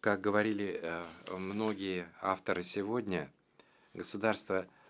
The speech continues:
члены Е И К, переживают кризис жилья. Э, э, более высокие, э,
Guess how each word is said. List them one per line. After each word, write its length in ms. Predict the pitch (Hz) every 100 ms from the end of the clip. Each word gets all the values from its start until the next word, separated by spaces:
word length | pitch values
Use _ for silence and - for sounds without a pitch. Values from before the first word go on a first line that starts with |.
| - - -
члены 420 | - 101 98 95
Е 280 | 92 98 95
И 20 |
К, 220 | 113 113
переживают 580 | 113 98 92 98 98 92
кризис 360 | 110 104 98
жилья. 600 | 98 104 110 123 120 80 - _ _ - - - - - _ _ -
Э, 380 | 78 80 80 - -
э, 280 | 87 82 82
более 380 | 87 110 98 87
высокие, 760 | 85 90 - 90 - 85 80 - _ -
э, 280 | 87 80